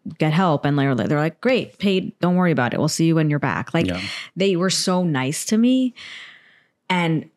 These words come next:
Speaker 1: the money consistently coming in hel-, made me feel safe
Speaker 2: Mm.
Speaker 1: in a way that I needed it.
Speaker 2: Yeah.
Speaker 1: And so I, I don't think towards the end it had anything to do with drinking. It was just fear of, like, trusting God would provide if I, you know,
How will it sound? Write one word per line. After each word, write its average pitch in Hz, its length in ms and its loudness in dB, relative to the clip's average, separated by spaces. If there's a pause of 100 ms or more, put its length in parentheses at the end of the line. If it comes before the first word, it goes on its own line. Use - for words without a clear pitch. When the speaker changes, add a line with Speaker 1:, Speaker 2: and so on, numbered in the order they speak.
(180)
Speaker 1:
the 165 160 0
money 170 380 2
consistently 170 600 0
coming 165 300 0
in 160 140 2
hel-, 160 200 -2
made 160 300 0
me 160 100 0
feel 143 180 -2
safe 156 720 -4
Speaker 2:
Mm. 95 160 0
Speaker 1:
in 190 100 2
a 175 60 2
way 160 260 2
that 165 220 -2
I 165 100 0
needed 175 480 0
it. - 220 -8 (160)
Speaker 2:
Yeah. 87 160 -6 (380)
Speaker 1:
And 165 320 0
so 160 500 0
I, 185 240 0
I 202 60 2
don't 226 200 0
think 220 360 -2 (320)
towards 180 260 -2
the 185 100 0
end 185 80 0
it 175 80 0
had 175 180 -2
anything 180 340 0
to 143 80 -6
do 143 120 -4
with 135 140 -6
drinking. 165 360 -4
It 80 60 -6
was 143 120 -4
just - 260 -2
fear - 560 -4
of, 156 280 -2
like, 139 340 -4 (880)
trusting 190 600 0
God 143 420 -2
would 147 160 -8
provide 135 440 -4
if 139 140 -10
I, 131 240 -6 (140)
you 175 100 -2
know, 135 220 -6